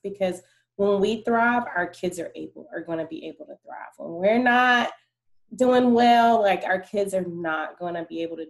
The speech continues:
do well. And so, um, we wanna talk to you a little bit today about self-care.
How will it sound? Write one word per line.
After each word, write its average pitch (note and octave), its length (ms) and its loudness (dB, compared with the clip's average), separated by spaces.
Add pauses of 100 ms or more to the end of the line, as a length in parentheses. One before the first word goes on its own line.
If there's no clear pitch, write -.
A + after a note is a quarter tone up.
do E3 200 -10
well. D#3+ 360 -6
And D#3+ 120 -14
so, F3+ 460 0 (360)
um, F3+ 400 4
we G3+ 60 0
wanna E4+ 220 4
talk - 280 -4
to A#3+ 60 -4
you A3 80 0
a - 20 0
little F#3+ 260 0
bit G#3 220 -4
today F3 380 -4
about E3 560 -6
self-care. F#3+ 1000 -2